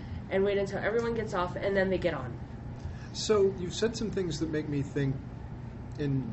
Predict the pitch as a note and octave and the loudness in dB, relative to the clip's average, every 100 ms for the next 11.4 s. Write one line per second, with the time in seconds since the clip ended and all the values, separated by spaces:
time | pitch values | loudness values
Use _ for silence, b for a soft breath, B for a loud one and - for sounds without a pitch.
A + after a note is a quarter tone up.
0 | A2 - C#3 D3+ C#3+ B2 A#2 A#2 - B2+ | -6 0 2 4 2 2 2 0 -2 -2
1 | B2+ A#2+ A#2 A#2 C#3+ B2 A#2+ A2 - B2+ | 0 0 -2 -4 -2 0 0 -4 -6 -6
2 | - A#2+ G#2+ - - G3+ G3+ F#3+ A#3 F#3 | -4 -4 -6 -4 -4 -2 0 0 -2 -4
3 | C#3+ C3+ C3+ B2+ - - C3+ C3+ D3 - | -2 -2 0 -2 -4 -4 -2 0 -2 2
4 | - D4+ B3 C4+ C4+ D4 B3+ - A#3+ A3 | 6 6 10 12 12 12 0 0 2 4
5 | G#3 G#3+ G#3 G#3 - - - - - - | 4 2 -2 -4 -8 -8 -10 -10 -10 -8
6 | - - A#3+ F#3 F3+ - C4 D4 C4+ G#3 | -8 0 4 4 2 2 4 6 6 4
7 | G#3 G#3 G#3+ G#3 - - - G#3+ F#3+ F3+ | 4 4 2 -4 -4 -4 0 2 4 4
8 | F3+ - - A3 A#3+ B3 B3+ C#4 C4+ - | 2 -2 -2 0 2 4 4 4 2 -2
9 | G#3+ G#3 D4 F4 - A#3+ G#3 G3 A3 G4 | 0 2 6 4 6 2 4 6 6 4
10 | - B B B B - - B3 C#4+ C4+ | 0 B B B B 0 8 10 10 4
11 | B3+ A3 G#3+ G3 | 6 6 6 4